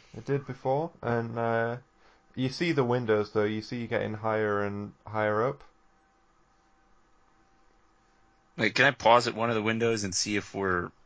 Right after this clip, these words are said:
Speaker 2: at a height that makes sense?
Speaker 1: Um, yeah,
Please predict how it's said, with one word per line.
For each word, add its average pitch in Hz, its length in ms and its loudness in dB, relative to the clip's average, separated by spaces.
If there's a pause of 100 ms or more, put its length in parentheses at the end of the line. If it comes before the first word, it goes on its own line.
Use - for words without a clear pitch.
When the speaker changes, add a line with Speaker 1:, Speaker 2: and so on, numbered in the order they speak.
(140)
Speaker 2:
at 90 160 0 (240)
a 98 140 4
height 98 440 0
that - 180 0
makes 90 260 2
sense? - 520 0 (600)
Speaker 1:
Um, 160 760 0 (340)
yeah, 160 280 0